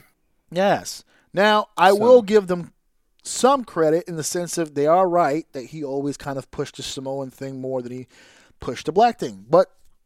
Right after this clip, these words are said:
Speaker 1: we just had our first African American world champion, pure blood, whatever you want to decide it, with Kofi Kingston a few years ago.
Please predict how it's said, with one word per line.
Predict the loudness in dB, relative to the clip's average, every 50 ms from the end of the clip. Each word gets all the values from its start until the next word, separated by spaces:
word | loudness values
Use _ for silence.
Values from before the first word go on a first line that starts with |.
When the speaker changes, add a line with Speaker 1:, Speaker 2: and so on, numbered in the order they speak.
| _
Speaker 1:
we | -8 -6 -6 -4
just | 0 0 -2 0 0
had | 0 2 4
our | 6 4 4 2
first | 0 -4 -6 -6 -4 -6 -4
African | -6 -6 -6 -6 -10 -10 -10
American | -8 -6 -6 -6 -6 -8 -10 -10
world | -6 -6 -6 -6 -6
champion, | -8 -10 -10 -10 -10 -10 -12 -12 -14 -20 _ _ _ _ _ _ _ _ _ _
pure | 0 2 2 2 2
blood, | 2 2 2 2 2 0 -4
whatever | -4 -4 -4 -4 -6
you | -10 -8
want | -8 -8 -8 -8
to | -8 -10
decide | -6 -4 -4 -4 -4 -6
it, | -6
with | -8 -10 -6
Kofi | -6 -6 -6 -6 -8 -8
Kingston | -8 -8 -10 -8 -12 -12 -12
a | -12
few | -14 -12 -12 -12
years | -8 -8 -8 -8 -10
ago. | -8 -6 -4 -4 -4 -6 -14